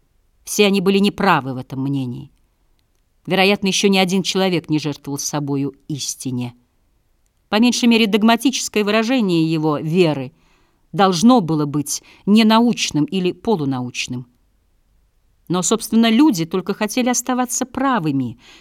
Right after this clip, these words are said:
потому что полагали, что они должны быть правыми.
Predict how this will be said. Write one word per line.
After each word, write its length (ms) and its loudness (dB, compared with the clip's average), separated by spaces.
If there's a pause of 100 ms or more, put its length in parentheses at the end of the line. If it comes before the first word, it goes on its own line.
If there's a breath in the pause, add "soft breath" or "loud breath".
(100)
потому 220 -2
что 160 -4
полагали, 460 -2
что 200 -8
они 200 0
должны 500 0
быть 260 -8
правыми. 540 -6